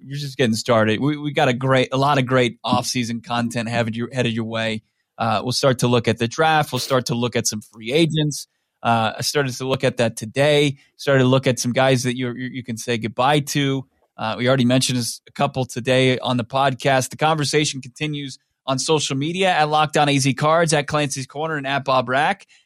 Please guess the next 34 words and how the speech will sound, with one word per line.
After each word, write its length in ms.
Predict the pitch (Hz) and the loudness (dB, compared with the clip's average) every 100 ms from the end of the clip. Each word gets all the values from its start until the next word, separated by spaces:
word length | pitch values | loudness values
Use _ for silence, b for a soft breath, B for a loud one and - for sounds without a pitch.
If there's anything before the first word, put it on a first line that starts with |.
| _ | _
Uh, 120 | - 127 | -6 -2
enjoy 420 | 151 139 185 202 | -2 2 4 4
the 100 | 208 | 4
rest 340 | 190 190 196 - | 4 4 2 -2
of 180 | - 170 | 0 2
your 140 | 156 151 | 2 0
Wednesday. 720 | 139 185 214 214 185 220 247 | -2 -2 -2 -2 0 2 0
We're 160 | 196 | -2
gonna 160 | 175 170 | -4 -4
talk 300 | 151 170 165 | 0 0 0
to 120 | - | -4
you 80 | 165 | -6
again 380 | 151 143 143 139 - _ _ _ | -4 -4 -2 -4 -10 _ _ _
on 340 | 131 135 131 - _ _ | -2 0 -2 -6 _ _
Thursday. 500 | 165 185 185 123 107 | 2 4 2 0 -4
No 140 | 101 143 | -6 -8
crossover. 540 | - 185 190 - 98 | -4 -2 -2 -4 -10
We 100 | - | -10
don't 100 | 117 | -8
have 160 | 151 160 | -8 -6
anybody 320 | 170 180 180 | -8 -10 -10
to 60 | 175 | -6
talk 260 | 185 175 - | -4 -4 -6
to. 140 | 107 | -14
It's 160 | 101 - | -14 -20
just 140 | 131 | -2
Alex 300 | 135 151 151 | 0 2 0
and 40 | |
myself, 320 | 151 143 147 143 | -2 0 0 0
but 100 | 131 | -2
we 120 | 147 | 2
have 160 | 156 143 | 2 2
great 300 | 165 220 190 | 2 2 2
guests 560 | 190 180 - - - | 2 4 0 -6 -14